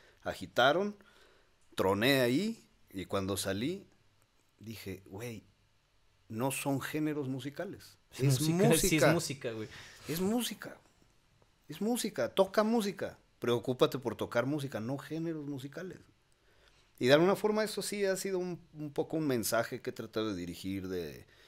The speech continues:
Speaker 1: en Calcando Solos y en estas
Speaker 2: Sí, he
Speaker 1: secciones que
Speaker 2: visto que
Speaker 1: tengo.
Speaker 2: eres muy api-, abierto a, güey, a solos de todo estilo, güey.
Speaker 1: Tratar de, de,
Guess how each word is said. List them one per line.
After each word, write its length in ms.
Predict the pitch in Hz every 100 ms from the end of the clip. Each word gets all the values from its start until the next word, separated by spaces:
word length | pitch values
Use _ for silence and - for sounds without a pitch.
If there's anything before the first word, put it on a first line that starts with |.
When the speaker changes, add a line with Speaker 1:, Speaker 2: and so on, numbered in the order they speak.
| -
Speaker 1:
en 100 | 208
Calcando 420 | 131 113 113 95
Solos 600 | - 95 92 90 87 -
y 60 | 76
en 80 | 90
estas 240 | - 110
Speaker 2:
Sí, 80 | -
he 20 |
Speaker 1:
secciones 260 | 156 175 175 175
que 80 | 208
Speaker 2:
visto 60 | 131
que 60 | 120
Speaker 1:
tengo. 120 | 117
Speaker 2:
eres 140 | 131
muy 180 | 139 139
api-, 220 | 131 - 113
abierto 320 | 113 113 135
a, 100 | 110
güey, 280 | 104 123 117
a 60 |
solos 340 | - 123 143 113
de 80 | 95
todo 140 | 123
estilo, 380 | - 131 131 98
güey. 140 | 92 95
Speaker 1:
Tratar 460 | 120 127 - 160 160
de, 400 | 180 170 156 107
de, 500 | 101 90 82 69